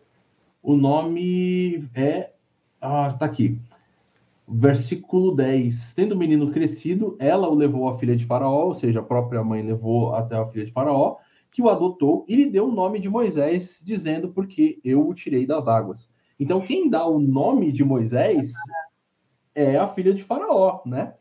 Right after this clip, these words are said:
Então, você tem essa relação direta com o texto, ah, ou melhor, com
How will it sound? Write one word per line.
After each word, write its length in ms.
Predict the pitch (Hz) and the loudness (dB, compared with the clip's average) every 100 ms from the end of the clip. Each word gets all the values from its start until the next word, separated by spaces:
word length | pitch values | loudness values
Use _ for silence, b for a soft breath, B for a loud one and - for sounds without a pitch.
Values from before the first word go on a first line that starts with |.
| _ _ _ _ - | _ _ _ _ -6
Então, 420 | 131 135 139 156 | -2 0 0 0
você 240 | 190 220 | -2 -4
tem 240 | 226 170 208 | -4 -4 -4
essa 200 | 208 226 | -2 0
relação 560 | 220 254 262 - 220 | 0 0 -4 0 0
direta 720 | 233 370 175 165 165 190 294 - _ _ _ - | 2 0 0 -2 -4 -4 -4 -8 _ _ _ -14
com 520 | - 180 190 277 370 - - | -4 0 2 2 0 -8 -8
o 140 | 196 | -6
texto, 640 | 269 185 196 226 - 254 262 | -2 4 4 2 -4 -6 -2
ah, 100 | 143 | 0
ou 140 | 143 143 | 2 4
melhor, 280 | 143 131 127 | 2 -2 -4
com 380 | 147 214 233 | -4 -4 -6